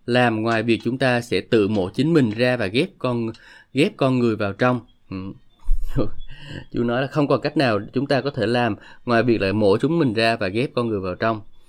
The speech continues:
Phaolô gọi đây là sự huyền nhiệm, nhưng đây cũng chính là sự cứu chuộc của bạn và bạn được ở trong Ngài. Ờ, bạn được liên hiệp với Ngài, được đồng hóa với Ngài và ở trong Ngài chúng ta sống, động và hiện hữu. Công vụ chương số mười bảy, câu số,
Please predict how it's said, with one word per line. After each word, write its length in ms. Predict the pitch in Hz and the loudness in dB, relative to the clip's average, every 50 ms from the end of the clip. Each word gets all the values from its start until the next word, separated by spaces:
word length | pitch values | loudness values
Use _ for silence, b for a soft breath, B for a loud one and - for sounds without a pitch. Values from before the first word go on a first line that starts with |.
| B B B B B B | B B B B B B
Phaolô 300 | - 147 143 143 151 147 | 2 6 6 8 8 6
gọi 260 | 135 131 107 92 95 | 6 6 4 4 4
đây 140 | 117 131 131 | 4 4 4
là 80 | 120 | 2
sự 180 | 113 - 110 107 | 2 0 -2 0
huyền 220 | 113 120 113 107 | 2 2 2 4
nhiệm, 260 | 107 101 95 92 98 104 | 2 2 0 0 -2 -2
nhưng 380 | 113 120 117 117 113 117 - | 0 0 0 0 -2 -2 -2
đây 180 | - 127 131 120 | 0 2 2 2
cũng 200 | - 101 98 - | 0 -4 -4 -2
chính 140 | - 127 165 | -2 0 0
là 100 | 165 131 | 0 0
sự 240 | - - 107 95 - - | 0 -2 -2 -2 -2 2
cứu 140 | - 175 175 | 2 2 4
chuộc 200 | - 165 117 - - - - | 6 4 4 4 2 -6 -10
của 160 | - - 110 | -6 -6 -2
bạn 360 | 131 127 101 85 80 82 101 113 - | 0 0 -2 -2 -4 -6 -10 -14 -8
và 180 | - 113 104 101 | -4 -2 -2 0
bạn 260 | 98 95 90 87 90 | 0 0 -2 -2 -2
được 160 | 101 101 104 | -4 -4 -4
ở 140 | - 92 92 | -4 -4 -4
trong 240 | - - 127 127 127 | -2 -2 -2 0 0
Ngài. 280 | 120 117 110 104 95 b b b b b b b b b b _ | 2 2 2 0 -2 b b b b b b b b b b _
Ờ, 240 | 101 104 101 101 | -2 0 0 2
bạn 220 | 107 117 107 113 120 | 4 4 4 4 4
được 140 | 123 117 131 | 2 4 4
liên 160 | 143 151 156 | 4 4 6
hiệp 140 | 151 131 104 - | 4 2 2 2
với 140 | 113 117 131 | 0 0 2
Ngài, 360 | 147 143 135 127 120 107 104 - | 2 2 2 2 2 0 -2 0
được 160 | 139 127 123 | 0 2 4
đồng 220 | 113 113 113 110 | 4 2 2 2
hóa 180 | 117 127 127 147 | 0 0 0 2
với 160 | 147 156 165 | 2 2 2
Ngài 340 | 160 160 143 127 117 110 104 | 2 2 2 2 2 0 0
và 220 | 104 117 113 113 | 2 2 2 2
ở 200 | 110 71 90 101 | 2 0 -2 -2
trong 200 | - 143 139 139 | -2 -2 0 2
Ngài 240 | 135 131 123 113 107 | 2 2 0 0 -2
chúng 180 | - 120 123 131 | -2 -4 -2 -2
ta 180 | 139 127 120 | 0 0 -2
sống, 420 | 120 - - 123 120 143 175 208 - - | -2 0 0 2 2 2 0 -4 -6 -4
động 360 | - 113 101 92 90 95 92 | -2 0 0 0 0 -2 -4
và 120 | - 98 | -6 -6
hiện 220 | 95 107 101 101 107 | -6 -4 -4 -2 -2
hữu. 320 | 110 98 95 104 135 - - - - _ _ _ - - - _ _ _ _ _ _ _ _ _ _ _ _ _ B B B B B - | 0 0 0 0 -2 -4 -10 -16 -20 _ _ _ -20 -20 -20 _ _ _ _ _ _ _ _ _ _ _ _ _ B B B B B 0
Công 160 | 127 131 131 | 2 4 6
vụ 160 | 123 107 95 | 6 4 4
chương 160 | - 131 123 | 4 0 0
số 120 | 123 - 143 | 0 0 0
mười 140 | 151 120 104 | 0 0 0
bảy, 280 | 98 90 85 95 117 | 0 0 0 -2 -2
câu 220 | 120 - 135 127 123 | -2 -2 -2 -2 -2
số, 420 | - 131 117 113 117 139 156 B | -2 0 2 2 2 0 0 B